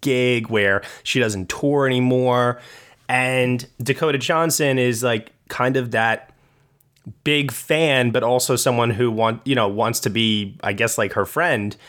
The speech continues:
Uh, you know, she gets pretty close to her, and she's the one that's really trying to push her to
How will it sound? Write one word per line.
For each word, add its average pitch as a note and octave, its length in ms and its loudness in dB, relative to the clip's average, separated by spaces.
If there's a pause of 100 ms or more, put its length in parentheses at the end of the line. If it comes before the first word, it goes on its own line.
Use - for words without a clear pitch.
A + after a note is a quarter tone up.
(260)
Uh, G#2 240 2
you A#2 100 -2
know, G2+ 180 0
she - 140 -6
gets A#2 160 -2
pretty G#2 240 -2
close D#3 300 -2
to A2+ 120 0
her, F#2+ 260 2
and G#2 220 -4
she's A#2 280 -2
the A2+ 60 -6
one G#2 180 0
that's G2 180 -4
really G#2 140 -2
trying G#2 220 -2
to F#2 60 -4
push - 300 -4
her G2 200 0
to G2 480 -2